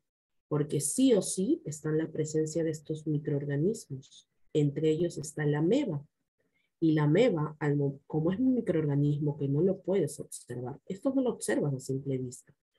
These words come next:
porque tú no ves, por ejemplo, una gota de agua y dices, "Ah, ahí está, mira, sí, esto me dijo la miss, ahí está el parameso, lo observo". No haces eso, necesitas un microscopio.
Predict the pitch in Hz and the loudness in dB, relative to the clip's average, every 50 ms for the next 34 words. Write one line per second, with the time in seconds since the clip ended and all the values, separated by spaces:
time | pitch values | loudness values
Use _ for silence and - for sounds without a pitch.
0 | _ _ _ - - - 147 147 - 170 175 180 185 190 180 185 190 190 185 - | _ _ _ -10 -8 -4 -4 -4 -2 0 2 4 4 6 6 6 6 6 4 2
1 | - - 156 151 147 - - 147 143 143 151 156 156 151 147 147 147 147 160 165 | -4 -4 -4 -4 -4 -2 -2 -2 -2 0 0 0 0 0 0 -2 -2 -2 -2 0
2 | 170 185 190 180 170 160 147 156 151 - - - - - 247 262 254 233 247 254 | 0 2 4 4 4 2 2 0 -2 -6 -12 -10 -4 0 2 2 2 2 2 0
3 | 254 - 269 247 233 214 208 185 185 185 190 - 226 202 190 190 190 - 233 226 | 0 0 2 2 4 6 4 4 4 2 0 0 0 2 2 2 2 2 0 2
4 | 220 202 190 185 185 - - 196 196 180 165 151 143 139 139 - - - - 160 | 4 4 4 4 2 2 4 4 4 4 4 4 2 2 0 -2 -8 -6 -2 0
5 | 165 180 185 185 - - - 196 190 190 190 190 196 196 190 185 180 175 165 151 | 2 2 2 0 -4 -6 -4 0 0 0 0 0 0 2 2 4 4 4 4 4
6 | 151 156 - 151 151 160 151 156 - - - 170 151 - 139 - - - _ _ | 2 0 -2 0 2 2 2 2 2 2 2 2 2 2 0 -4 -8 -18 _ _
7 | _ - 151 151 160 151 151 - 147 - - - 151 151 151 - - - _ _ | _ -2 0 0 0 0 -4 -6 -8 -6 -4 -2 -2 -2 -4 -6 -12 -18 _ _
8 | _ _ _ 151 147 151 143 - 147 156 180 160 - - 165 160 156 151 - 156 | _ _ _ -4 -2 -2 -2 -2 -2 -2 -4 -4 -2 -2 0 0 0 0 -2 -6
9 | 143 - - - 226 233 233 - 135 139 | -8 -6 -2 0 0 0 -2 -4 -12 -12